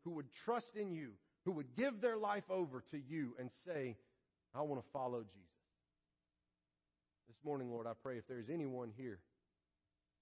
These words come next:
anyone listening to the sound of my voice that's never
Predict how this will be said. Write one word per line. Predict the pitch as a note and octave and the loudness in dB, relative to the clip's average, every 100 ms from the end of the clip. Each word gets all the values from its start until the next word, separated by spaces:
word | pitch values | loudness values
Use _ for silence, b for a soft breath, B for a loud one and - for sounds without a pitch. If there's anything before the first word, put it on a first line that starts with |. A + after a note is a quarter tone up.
| _ _ A#2 | _ _ -8
anyone | D#3 D3 C#3 | -2 0 0
listening | F3 - E3 | -2 -4 -6
to | D3+ | -6
the | C3 | -6
sound | D#3 D3+ | -6 -4
of | C#3+ | -2
my | C#3 | -4
voice | A#2+ A2+ G2+ | -4 -10 -14
that's | A2+ - | -20 -8
never | C3 C#3+ D3+ D#3 | -2 0 0 -2